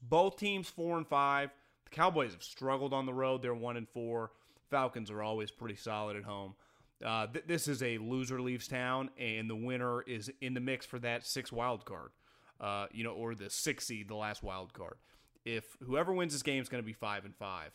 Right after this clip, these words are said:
and they're gonna feel, be feeling pretty good about themselves. Loser at four and six is done. Like, it, it's over. Uh, I actually like the Cowboys in this game. If you're gambling, they're actually the underdog.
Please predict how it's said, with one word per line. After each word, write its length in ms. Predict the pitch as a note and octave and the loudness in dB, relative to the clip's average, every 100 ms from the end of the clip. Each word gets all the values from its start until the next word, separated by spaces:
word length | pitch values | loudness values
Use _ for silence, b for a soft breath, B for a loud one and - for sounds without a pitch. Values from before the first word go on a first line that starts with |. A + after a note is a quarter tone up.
| - | -10
and 220 | A2 A2 | -8 -4
they're 100 | C3 | -2
gonna 140 | C3 C3 | -2 -4
feel, 280 | C3+ C3 | -2 -4
be 240 | - B2 A#2+ | -4 -6 -6
feeling 380 | - C3 A#2 G#2 | -4 -4 -4 -6
pretty 220 | A#2+ A2 | -8 -6
good 180 | A2 G#2+ | -6 -4
about 220 | G2 - | -6 -8
themselves. 480 | G2+ - C#2 C2 - b b b | -12 -10 -10 -10 -16 b b b
Loser 280 | C#3 D#3+ C#3+ | 2 4 4
at 80 | A#2+ | 0
four 200 | B2+ A#2+ | -2 -4
and 100 | G#2 | -4
six 240 | A#2 G2+ | -6 -6
is 140 | G2+ - - | -10 -14 -8
done. 260 | G#2+ F2+ - - _ G#2+ | -8 -8 -12 -20 _ -10
Like, 220 | G#2+ - | -10 -8
it, 40 | A2 | -6
it's 320 | A2 G#2 A2 | -4 -6 -4
over. 340 | G#2 G2 - - b b b _ - | -4 -4 -12 -20 b b b _ -4
Uh, 220 | A2+ A2+ | 0 0
I 180 | A2+ C3+ | 4 6
actually 260 | D#3 - C3+ | 6 4 0
like 160 | B2+ | 0
the 60 | - | -4
Cowboys 640 | - A#2 A#2 B2+ C#3 C3 | -10 -2 -2 2 2 2
in 100 | C#3 | 2
this 140 | C3+ B2+ | 0 0
game. 360 | C3+ C3+ C3 - b b - | -2 -2 -6 -12 b b -8
If 140 | A#2 | -6
you're 100 | A#2 | -6
gambling, 480 | G#2 A#2 B2 A2 G2 | -2 0 0 -2 -2
they're 160 | A2 A2+ | 0 0
actually 200 | - G2 | -2 -8
the 140 | F#2 | -8
underdog. 460 | G2 G#2+ G#2+ G#2+ | -8 -4 -2 -2